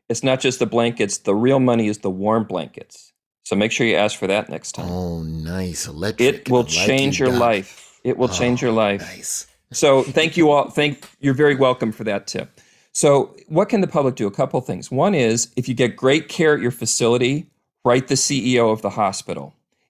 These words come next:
Speaker 1: and mention the people who, who cared for you by name and tell them what a great job they did. And if you saw quality of care concerns, if you heard about mandatory overtime or unsafe staffing,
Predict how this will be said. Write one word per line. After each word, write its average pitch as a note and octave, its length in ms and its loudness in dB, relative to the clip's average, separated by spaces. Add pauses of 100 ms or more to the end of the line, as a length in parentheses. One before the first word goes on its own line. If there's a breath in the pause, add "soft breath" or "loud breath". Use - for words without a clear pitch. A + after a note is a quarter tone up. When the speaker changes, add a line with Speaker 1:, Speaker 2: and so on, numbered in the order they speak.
Speaker 1:
and A2 260 6
mention C#3 600 2
the A#2 60 2
people C3 320 0
who, A2 200 0 (260)
who A2+ 140 -4
cared B2 260 2
for B2+ 140 0
you G#2+ 100 4
by G2 220 0
name A2+ 640 -2 (440)
and A2 200 2
tell C#3 280 2
them C3 200 2
what A#2 260 -2
a G#2 80 2
great C3 300 -2
job B2+ 220 2
they C3 120 0
did. C3+ 320 -2 (320 soft breath)
And B2 100 2
if A#2 140 -2
you A#2 100 -6
saw A2 240 0
quality C#3 460 2
of C#3 100 -4
care C3+ 240 -4
concerns, C#3 760 -2 (280 soft breath)
if A2+ 160 0
you G2+ 140 0
heard B2+ 240 4
about C3 440 2
mandatory C3 600 2
overtime B2+ 560 0
or - 80 -6
unsafe A#2+ 380 0
staffing, B2+ 500 0